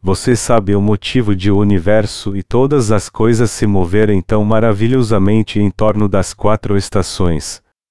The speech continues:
E você sabe a razão desse universo que eu criei se mover tão perfeitamente como uma roda dentada funcionando com sincronia. Por que você reclama de mim e sobre ter nascido neste mundo?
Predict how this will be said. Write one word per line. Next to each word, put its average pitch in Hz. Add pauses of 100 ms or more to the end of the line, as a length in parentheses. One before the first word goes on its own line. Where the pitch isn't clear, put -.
(280)
E 101
você 104
sabe 98
a 90
razão 98
desse 104
universo 98
que -
eu 107
criei 101
se -
mover 95
tão 107
perfeitamente 101
como 107
uma 110
roda 101
dentada 95
funcionando 98
com 101
sincronia. 85 (640)
Por 104
que -
você 143
reclama 107
de 95
mim 101
e 110
sobre 107
ter 110
nascido 107
neste 101
mundo? 101